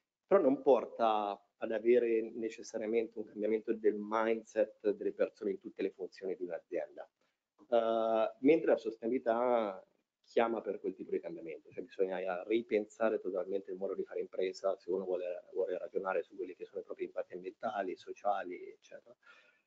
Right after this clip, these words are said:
Eh, per cui, diciamo, adesso il, diciamo, per, per un po' di anni se ne è parlato.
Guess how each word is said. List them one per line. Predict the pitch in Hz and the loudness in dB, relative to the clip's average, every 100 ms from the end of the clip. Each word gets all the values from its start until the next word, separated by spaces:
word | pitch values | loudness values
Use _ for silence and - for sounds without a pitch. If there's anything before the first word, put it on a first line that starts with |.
| _ _ | _ _
Eh, | 127 123 120 117 117 - - | 4 6 6 4 2 -2 2
per | 135 | 6
cui, | 196 180 147 - - _ _ _ | 10 10 8 -4 -16 _ _ _
diciamo, | 208 - 123 | -8 -2 2
adesso | 139 165 - 160 131 117 - - _ _ _ | 4 2 2 6 8 6 0 -10 _ _ _
il, | 120 110 110 107 104 104 101 98 - _ _ _ | -4 -2 -2 -2 -2 -2 -2 -4 -8 _ _ _
diciamo, | - 117 107 | -8 -2 -2
per, | - - _ | -4 -14 _
per | 123 | 0
un | 123 | 4
po' | 127 | 4
di | 139 | 4
anni | 170 160 | 2 0
se | - 104 | -2 -4
ne | 98 | -4
è | |
parlato. | - 85 87 73 - - - | -2 -2 0 -4 -4 -8 -12